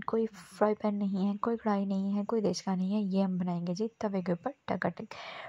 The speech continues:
रेसिपी। पाँच मिनट में बनने वाली रेसिपी है। जब कुछ ना हो बनाने के लिए, खाने के लिए, तो आप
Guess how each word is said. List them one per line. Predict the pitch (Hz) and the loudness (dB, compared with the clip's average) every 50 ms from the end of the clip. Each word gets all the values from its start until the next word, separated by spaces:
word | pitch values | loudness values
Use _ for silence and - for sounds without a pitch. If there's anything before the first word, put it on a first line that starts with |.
| - - - | -12 0 2
रेसिपी। | 202 202 196 - 185 - - 165 - - - - - _ _ _ | 2 2 2 -2 -4 -4 -4 -6 -6 -6 -16 -18 -20 _ _ _
पाँच | - 247 262 - - | 4 4 4 2 -4
मिनट | 269 254 - | -8 -6 -4
में | 262 247 | -4 0
बनने | 240 240 233 233 | 0 2 2 2
वाली | 240 233 226 - - | 2 2 0 -2 -4
रेसिपी | 220 208 - 220 208 - 220 214 | -6 -4 -4 -6 -4 -2 -4 -2
है। | 196 220 220 | 0 0 -2
जब | 214 - 208 - - - | 0 -2 -4 -6 -2 -2
कुछ | - 240 - - | -2 -2 0 0
ना | 247 247 | 0 0
हो | 254 240 | 0 0
बनाने | 226 208 208 196 190 202 202 | 0 2 2 0 0 -2 -4
के | 202 - 208 | -2 -2 -2
लिए, | 202 202 208 208 | -2 0 -2 -2
खाने | - - 196 185 185 | 0 0 0 0 0
के | 180 - 190 | -2 0 0
लिए, | 190 190 185 185 | 0 0 0 0
तो | - 190 | 0 -2
आप | 190 | -4